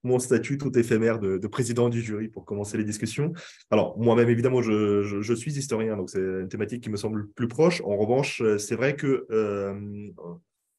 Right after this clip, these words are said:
il me semble que, que pour le talent d'orateur, c'est une candidate qui a bien présenté son sujet, elle parle bien, elle s'exprime dans un bon français. Bon, évidemment, on peut pas juger les, les candidats sur le niveau de langue, puisqu'il ne s'agit pas de, de natifs. Et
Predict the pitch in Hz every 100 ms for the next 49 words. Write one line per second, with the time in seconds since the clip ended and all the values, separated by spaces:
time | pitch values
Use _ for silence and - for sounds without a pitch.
0 | _ 120 135 156 147 117 - _ 123 151
1 | 147 143 139 143 - _ _ _ 120 127
2 | 120 120 135 113 95 - 107 120 120 117
3 | 104 101 98 110 143 143 113 107 117 110
4 | 107 101 147 156 127 95 92 92 123 139
5 | 90 - - 120 101 98 95 92 90 107
6 | 107 92 87 135 90 80 95 104 92 90
7 | 101 101 101 107 104 90 87 85 101 98
8 | 95 95 95 92 101 127 135 - - -
9 | 90 85 92 92 110 101 92 85 78 80
10 | 80 _ _ _ _ - 101 95 170 170
11 | 92 87 87